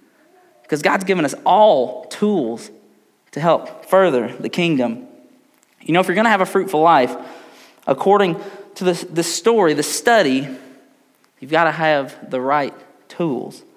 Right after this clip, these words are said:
This, there's a psychologist at Stanford University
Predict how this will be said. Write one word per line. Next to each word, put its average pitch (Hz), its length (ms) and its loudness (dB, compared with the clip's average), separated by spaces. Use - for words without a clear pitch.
This, - 180 -2
there's 165 240 2
a 156 60 -2
psychologist 180 640 2
at - 160 -2
Stanford 185 460 0
University 151 580 -2